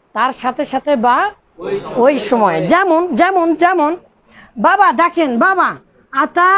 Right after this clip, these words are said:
Speaker 1: এলো রে, আমিরু, আমির, নেতা, গভর্নর, রাজা এলো, শাসক এলো,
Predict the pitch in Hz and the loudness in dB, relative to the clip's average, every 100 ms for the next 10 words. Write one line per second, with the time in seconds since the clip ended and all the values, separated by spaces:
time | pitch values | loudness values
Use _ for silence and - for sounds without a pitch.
0 | 403 330 294 285 330 359 440 349 175 - | 2 2 2 4 2 2 0 0 -2 -10
1 | 262 247 247 277 302 294 254 233 170 - | -4 0 2 4 4 4 2 0 -4 -10
2 | _ _ 220 233 302 311 285 196 135 - | _ _ -4 0 2 2 2 0 -6 -20
3 | - - - 214 285 - 330 349 339 285 | -20 -18 -6 0 0 0 0 2 2 0
4 | 190 - _ _ _ _ 180 240 320 381 | -4 -12 _ _ _ _ -2 0 2 2
5 | 392 381 359 277 196 131 _ _ _ _ | 2 2 2 0 -2 -10 _ _ _ _
6 | - 156 208 294 330 349 359 349 330 285 | -12 -2 0 2 4 4 4 4 2 0
7 | 190 285 330 349 254 160 - 220 220 247 | 2 2 4 2 0 -4 -2 0 2 4
8 | 320 240 - _ _ _ _ _ _ - | 4 2 -6 _ _ _ _ _ _ -16
9 | - 277 311 - 349 240 - - - 240 | -4 -4 -2 2 2 2 -4 -20 -2 0
10 | 226 269 | 2 4